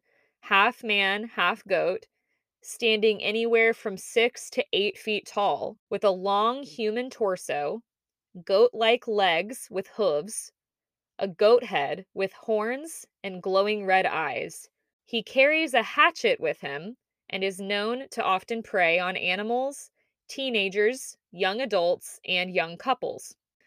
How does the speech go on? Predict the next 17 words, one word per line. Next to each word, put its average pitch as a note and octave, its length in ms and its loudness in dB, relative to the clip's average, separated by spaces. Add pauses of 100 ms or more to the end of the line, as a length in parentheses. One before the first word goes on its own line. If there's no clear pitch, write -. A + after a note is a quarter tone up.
Legends C#4 420 -2
of G#3+ 120 0
the F#3+ 80 -4
Goat F3 240 0
Man E3 360 -8 (320)
go G3+ 160 2
all A3 280 2
the C4 100 2
way C4 160 2
back F#3+ 340 2
to - 120 -6
the F#3 100 -6
sixteenth G3+ 580 -6
century. G3+ 640 -6 (380)
The G#3+ 100 2
Piscataway C4 840 2
people, G#3+ 560 -4